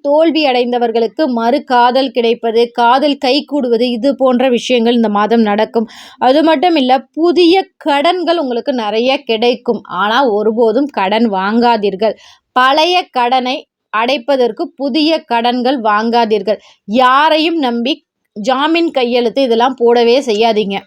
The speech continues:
தொழில் சிறப்பாகவே இருக்கும். அதாவது பத்து கஸ்டமர் வர்றாங்க அப்படின்னா, அந்த பத்து கஸ்டமர் உங்களை விட்டு வேற எங்கேயும் போக மாட்டாங்க,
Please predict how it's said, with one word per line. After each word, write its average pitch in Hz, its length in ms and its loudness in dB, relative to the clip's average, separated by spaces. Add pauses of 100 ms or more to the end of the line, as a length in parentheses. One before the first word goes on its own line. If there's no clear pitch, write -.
(760)
தொழில் 339 420 4 (200)
சிறப்பாகவே 262 840 0 (100)
இருக்கும். 262 460 -4
அதாவது 247 500 -2 (100)
பத்து - 300 -2
கஸ்டமர் 370 480 -4
வர்றாங்க 277 380 0
அப்படின்னா, 254 340 -2
அந்த 247 120 -2
பத்து 220 340 -4
கஸ்டமர் 311 500 0
உங்களை 247 260 0
விட்டு 247 240 0
வேற 247 200 2
எங்கேயும் 226 420 -2
போக 262 160 2
மாட்டாங்க, 254 380 0